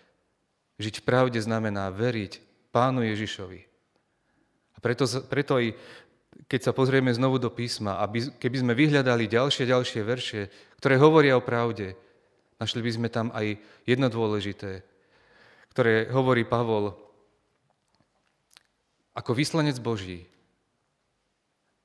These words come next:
za Krista vás prosím,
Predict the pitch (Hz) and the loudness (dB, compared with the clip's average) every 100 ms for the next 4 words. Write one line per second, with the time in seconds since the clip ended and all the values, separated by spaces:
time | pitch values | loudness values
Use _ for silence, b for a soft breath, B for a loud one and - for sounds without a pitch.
0 | _ _ 107 123 123 120 120 - 98 92 | _ _ -4 -4 -2 -4 -4 -6 -8 -10
1 | - _ _ _ _ - 95 - 107 101 | -16 _ _ _ _ -14 -12 -10 -8 -8
2 | - 87 | -10 -14